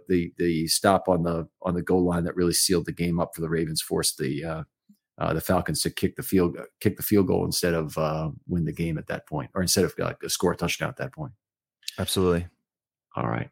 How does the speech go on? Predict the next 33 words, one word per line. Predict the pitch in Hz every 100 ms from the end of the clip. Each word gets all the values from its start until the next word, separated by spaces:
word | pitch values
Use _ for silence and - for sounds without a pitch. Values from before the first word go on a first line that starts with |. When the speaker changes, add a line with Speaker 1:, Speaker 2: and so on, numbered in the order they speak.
| -
Speaker 1:
I, | 127 -
I, | 135 160 -
Tyler, | - 147 135 131 120 131 - -
been | 127
a |
great | - 127
show. | - 113
We're | 123
gonna | 135
have | 120
to | -
forego | - 101 120 127
the | 123
mo-, | 113 120 123
mailbag | 123 131 131 127
tonight, | 123 120 113
folks. | - 120 -
We | 104
just | 92 98
had | 104
a | 98
great | 107 107
conversation | 113 104 95 104 95 101
with | 90
Tyler | 101 98 95 90
and, | 87 80
and, | 92 90 92
uh, | 90 90
really | 101 95
appreciate | 87 107 95 98
having | 95 95 92
him |
on. | 98 92